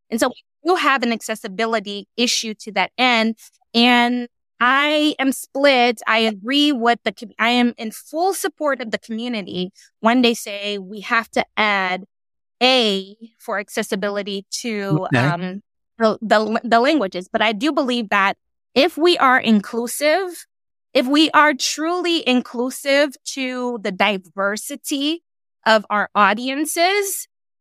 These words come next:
Speaker 1: then the accessibility should be covered
Speaker 2: Okay.
Speaker 1: under the D. Uh, and, and, and that's just my perspective.
Speaker 2: Yeah, well, it's your, it's your answer, so that's what's important.
Speaker 1: Yeah. If someone else wants to,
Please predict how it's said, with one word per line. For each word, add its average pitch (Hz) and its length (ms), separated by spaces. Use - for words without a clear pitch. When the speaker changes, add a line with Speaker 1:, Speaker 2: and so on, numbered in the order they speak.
Speaker 1:
then 233 300
the - 140
accessibility 226 920
should 196 240
be 196 100
covered 185 460
Speaker 2:
Okay. 226 300
Speaker 1:
under 240 40
the 170 140
D. - 340
Uh, 160 140
and, 220 280
and, 196 260
and 233 120
that's 311 160
just 403 160
my 254 280
perspective. - 640
Speaker 2:
Yeah, 262 140
well, 208 240
it's 294 180
your, 277 140
it's 254 220
your 285 160
answer, 277 420
so - 120
that's 160 180
what's 180 160
important. 185 460
Speaker 1:
Yeah. - 220
If 311 200
someone 403 360
else 330 360
wants 277 320
to, - 120